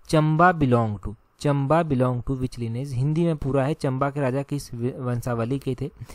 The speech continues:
तो अगर हम बात करते हैं ना चंबा रियासत की, तो चंबा रियासत जहाँ पर मिंजर मेला मनाया जाता है,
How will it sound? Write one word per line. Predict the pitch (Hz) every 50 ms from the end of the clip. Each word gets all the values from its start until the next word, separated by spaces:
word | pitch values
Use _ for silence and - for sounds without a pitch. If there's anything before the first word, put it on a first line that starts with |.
| - - - - - - -
तो | - 175
अगर | 185 180 190 190
हम | 190 180
बात | 170 175 180 185 -
करते | - 180 165 170
हैं | 165
ना | 175 190
चंबा | 170 - 165 147 143 143 160 170
रियासत | 165 147 135 131 131 - 170 160 -
की, | - - 131
तो | - 175
चंबा | 160 - 151 131 135 131 151 151
रियासत | 151 151 143 135 156
जहाँ | 151 143 139 135 135
पर | 131 -
मिंजर | 135 131 123 123 127 127 160 165
मेला | 160 151 143 143 147 143
मनाया | 143 139 139 135 131
जाता | 131 127 - 143
है, | 147 170